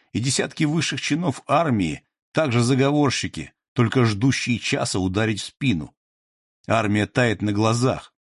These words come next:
Не завтра, так послезавтра я вновь буду командовать своими повстанцами и снова уйду под землю,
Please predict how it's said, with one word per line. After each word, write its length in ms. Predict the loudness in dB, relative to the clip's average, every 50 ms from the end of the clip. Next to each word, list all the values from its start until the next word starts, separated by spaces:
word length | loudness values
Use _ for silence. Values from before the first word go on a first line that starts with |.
| _ _ _ _ _ _ 0
Не 100 | 0 2
завтра, 240 | 2 2 2 2 0
так 160 | 0 -2 0
послезавтра 720 | -2 -2 0 2 0 2 2 2 0 0 0 0 0 2
я 100 | 2 2
вновь 280 | 4 4 4 4 2 2
буду 240 | 2 2 2 2 2
командовать 640 | 2 0 2 2 2 2 2 2 2 0 0 0
своими 400 | -2 -2 0 2 4 4 4 4
повстанцами 800 | 4 2 0 0 0 -2 -2 0 2 2 2 2 2 2 4 4
и 80 | 4 2
снова 320 | 0 0 -2 0 2 2
уйду 240 | 2 2 2 0 0
под 240 | 0 0 -4 -4 -4
землю, 480 | -4 0 2 2 2 2 0 -4 -6